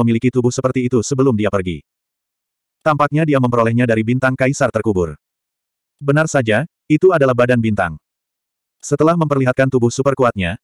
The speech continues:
Xing Yao kembali mendapatkan kepercayaan dirinya. "Nak, apa yang harus kau permasalahkan denganku sekarang? Tubuh bintang adalah tubuh yang sangat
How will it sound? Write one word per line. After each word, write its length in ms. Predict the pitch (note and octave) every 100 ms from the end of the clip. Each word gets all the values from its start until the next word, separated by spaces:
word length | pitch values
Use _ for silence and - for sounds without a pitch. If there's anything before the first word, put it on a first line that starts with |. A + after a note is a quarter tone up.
| _
Xing 240 | - E3+
Yao 160 | D3 C3
kembali 320 | A#2+ A2+ A2+
mendapatkan 340 | G#2 A#2+ - B2+
kepercayaan 560 | C3+ B2 A#2+ A2+ B2+ F#2+
dirinya. 320 | F#2+ F2 D#2+ - _ _ _ _ _ _ _ _ _ _ _
"Nak, 240 | C#3+ D3+ E3+ _ _ -
apa 240 | D3 F3
yang 160 | E3+ C#3
harus 240 | C3 C#3+
kau 80 | C#3+
permasalahkan 720 | B2+ A2 A2 A#2+ A#2 G#2 G#2+
denganku 320 | A#2+ A#2+ B2+
sekarang? 400 | - G#2+ F2+ D#2+ - _ _ _ _ _ _
Tubuh 240 | D#3+ D3+ C#3+
bintang 320 | C#3+ D3 D#3+
adalah 240 | B2 A#2
tubuh 240 | B2+ A#2+ C#3
yang 160 | C3
sangat 320 | A#2 - D3+